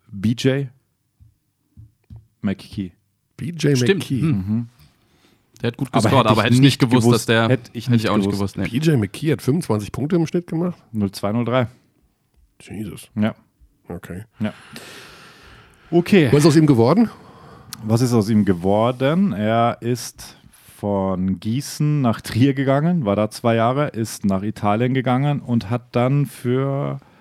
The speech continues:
Speaker 1: dann in Israel am Schluss, aber ja. Ich sag mal, ein, wie sagt man, Journeyman oder wie?
Speaker 2: Journeyman. Wir haben noch einen Überraschungsanruf. Und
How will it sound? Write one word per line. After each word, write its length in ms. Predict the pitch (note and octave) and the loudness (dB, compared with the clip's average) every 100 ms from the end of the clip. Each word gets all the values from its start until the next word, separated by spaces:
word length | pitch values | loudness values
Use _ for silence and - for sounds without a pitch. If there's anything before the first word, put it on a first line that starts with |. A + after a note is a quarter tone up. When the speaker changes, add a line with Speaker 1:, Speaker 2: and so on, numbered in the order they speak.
| - _ _ _ - - - | -20 _ _ _ -20 -20 -6
Speaker 1:
dann 200 | A#2 B2+ | 0 2
in 140 | A#2+ - | 0 -4
Israel 420 | C#3+ - F#2+ F2 | -6 -4 -2 -2
am 80 | F2 | -4
Schluss, 400 | - G2 E2+ - | -6 -8 -8 -10
aber 560 | F2 F2+ F#2 F2+ F#2 - _ - | -10 -8 -6 -6 -10 -14 _ -8
ja. 180 | F2 D2+ - _ _ _ _ - | -6 -6 -14 _ _ _ _ -4
Ich 140 | B2+ | 0
sag 160 | D3 C3+ | 2 4
mal, 260 | C3 A#2+ | 4 4
ein, 340 | G#2 G2+ G2+ G#2 | 2 -2 -2 -2
wie 60 | A#2 | -4
sagt 220 | B2 - | -4 0
man, 160 | G#2 | 0
Journeyman 520 | G2 G#2+ G#2+ F#2 F2+ F2 | 2 2 2 0 -4 -6
oder 220 | F2 F2+ | -8 -8
wie? 100 | G2 G2+ - - - - - | -8 -12 -20 -20 -20 -20 -14
Speaker 2:
Journeyman. 440 | A#2+ G#2 C#3+ G2+ A2 | -4 0 2 2 4
Wir 80 | F3 | 4
haben 60 | |
noch 100 | F3+ | 4
einen 160 | F#3+ G#3 | 6 6
Überraschungsanruf. 880 | E3 E3 - C3+ G2+ G#2 G2 - - - - - - - | 6 4 4 0 0 0 0 -2 -12 -20 -20 -18 -18 -6
Und 100 | - | 0